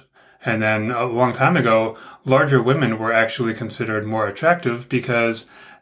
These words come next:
they were considered better, better bearers of children and that they would survive childbirth better.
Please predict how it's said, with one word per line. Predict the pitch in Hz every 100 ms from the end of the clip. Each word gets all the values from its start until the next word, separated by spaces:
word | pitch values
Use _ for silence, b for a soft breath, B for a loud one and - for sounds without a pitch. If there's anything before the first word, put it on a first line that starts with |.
| -
they | 117
were | 113 113
considered | 123 - 117 107
better, | 107 110 113 135
better | - 143 160
bearers | 123 120 123 120 110
of | 110 107 104 B B B
children | - 196 160 127 131
and | 120
that | 123 120
they | 120
would | 120 107
survive | 123 117 117 113
childbirth | 120 113 110 104 -
better. | - 135 98